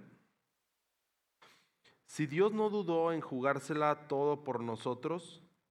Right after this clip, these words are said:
abrazando nuestra condición y exponiéndose a lo peor enviando a su propio Hijo, ¿hay algo más que no haría gustosa y libremente por nosotros?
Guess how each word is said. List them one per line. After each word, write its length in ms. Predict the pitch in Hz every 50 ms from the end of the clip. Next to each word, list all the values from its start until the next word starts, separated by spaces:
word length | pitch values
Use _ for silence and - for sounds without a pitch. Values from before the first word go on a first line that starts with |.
| _ _ _ _ _ _ _ _ _ _ _ -
abrazando 520 | 123 127 135 135 123 - 156 156 165 185
nuestra 420 | 180 175 165 143 - 156 135 123 -
condición 920 | 135 131 127 120 120 113 - - 139 143 151 156 165 165 165 170 - - - 143
y 100 | 131 127
exponiéndose 920 | 120 - - - - 123 120 123 131 139 143 147 156 143 - - 165 151
a 60 | 135
lo 240 | 131 127 120 117 -
peor 380 | 120 117 120 123 135 139 139 139
enviando 500 | 127 127 123 120 123 127 127 127 131 139
a 60 | 135 131
su 200 | - 139 123 113
propio 340 | 127 127 127 127 131 127
Hijo, 360 | 123 123 123 - - 160 160 - - - - - _ _ _ _ _ _ _ _ _ _ _ _ _ _ _ - - _ _ -
¿hay 180 | 127 147 160
algo 240 | 190 190 196 190 202
más 420 | 185 165 160 156 160 165 165 160
que 140 | 160 160 151
no 240 | 135 131 139 143 143
haría 300 | 143 139 135 135 143 143
gustosa 840 | 139 131 127 117 - - - 139 135 127 - - 147 135 127 - - - - _ _ _ _
y 220 | - 131 135 135 127
libremente 880 | 120 123 127 131 123 139 143 139 131 127 131 131 131 131 131 135 139 -
por 240 | - 131 120 113
nosotros? 920 | 110 113 113 107 - - 123 120 - - 170 208 208 - - - - - _